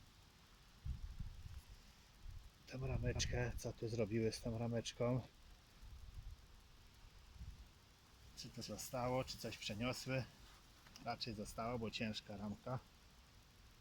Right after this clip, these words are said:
No, siedzą sobie na tej rameczce.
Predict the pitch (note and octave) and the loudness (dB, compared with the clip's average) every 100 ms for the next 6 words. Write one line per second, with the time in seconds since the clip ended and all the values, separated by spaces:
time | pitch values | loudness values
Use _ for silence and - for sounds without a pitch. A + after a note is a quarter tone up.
0 | - - - - - - - - - - | -20 -20 -20 -18 -18 -18 -18 -18 -18 -16
1 | - - - - - - - - - B2+ | -16 -16 -14 -10 -10 -12 -14 -14 -8 -2
2 | B2+ B2 - A#2+ A2+ A2+ - G#2+ G#2 G#2 | 0 -2 2 2 2 -2 0 0 0 0
3 | - A2 A2 A2 A2 - B2+ B2+ | 2 4 6 4 4 6 10 12